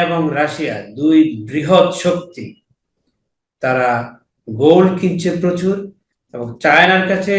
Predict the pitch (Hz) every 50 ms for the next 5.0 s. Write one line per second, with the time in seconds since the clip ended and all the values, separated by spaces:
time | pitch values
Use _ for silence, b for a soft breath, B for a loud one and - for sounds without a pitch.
0 | 190 185 185 185 185 175 - - - 160 165 175 175 180 180 180 - 147 156 160
1 | 175 185 185 185 160 139 143 147 147 175 180 180 180 165 165 156 160 165 160 151
2 | 147 147 147 123 120 123 139 160 160 131 107 90 - _ _ _ _ _ _ _
3 | _ _ _ _ - - 151 139 120 120 120 127 139 147 143 143 - 147 139 135
4 | 127 - - - 151 170 165 165 143 143 131 120 117 107 95 98 95 - -